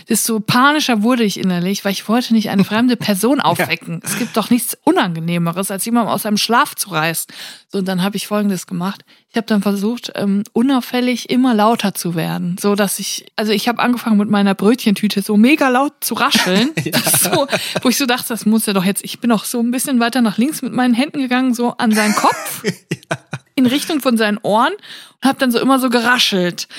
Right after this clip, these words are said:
Speaker 1: Da hab ich schon gemerkt, das hat, war ja schon nur noch so im Halbschlaf und ist immer so ein bisschen aufgezuckt. Es hat aber noch nichts gebracht. Dann hab ich mit meinem Wasser, ist meine Wasserflasche mir mal runtergefallen, da musste ich mich dann aufwendig nach unten bücken und musste dann auch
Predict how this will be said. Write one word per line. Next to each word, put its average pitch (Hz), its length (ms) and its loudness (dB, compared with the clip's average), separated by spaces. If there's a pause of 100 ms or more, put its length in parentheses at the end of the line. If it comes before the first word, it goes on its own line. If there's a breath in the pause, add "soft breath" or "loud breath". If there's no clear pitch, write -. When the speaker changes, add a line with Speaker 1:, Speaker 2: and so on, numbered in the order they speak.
(180 loud breath)
Speaker 1:
Da 233 60 -2
hab 233 60 2
ich - 60 -2
schon 277 140 0
gemerkt, 247 300 2
das 247 160 -2
hat, 240 300 -6
war 247 100 2
ja 269 80 0
schon 254 180 0
nur 240 80 4
noch 240 80 0
so 233 120 -2
im 208 160 2
Halbschlaf 269 440 0
und - 220 -6
ist - 140 -6
immer 226 120 2
so 220 80 -2
ein 214 60 -2
bisschen 220 260 -4
aufgezuckt. - 800 -2 (180)
Es - 100 -8
hat 285 120 0
aber 220 180 2
noch 220 120 6
nichts 247 200 2
gebracht. 202 540 -2 (460 loud breath)
Dann 202 160 2
hab 233 100 2
ich 208 100 0
mit 208 140 2
meinem 196 300 2
Wasser, 262 360 2
ist 202 160 -6
meine 202 220 2
Wasserflasche 240 500 0
mir 220 140 4
mal 220 100 4
runtergefallen, 208 720 0
da 190 60 0
musste 214 260 -2
ich - 80 -8
mich 202 100 -2
dann 190 220 -2 (280 loud breath)
aufwendig 226 560 2
nach 202 140 0
unten 254 340 0
bücken 262 280 -2
und 202 120 2
musste 240 280 0
dann 214 160 2
auch 214 220 0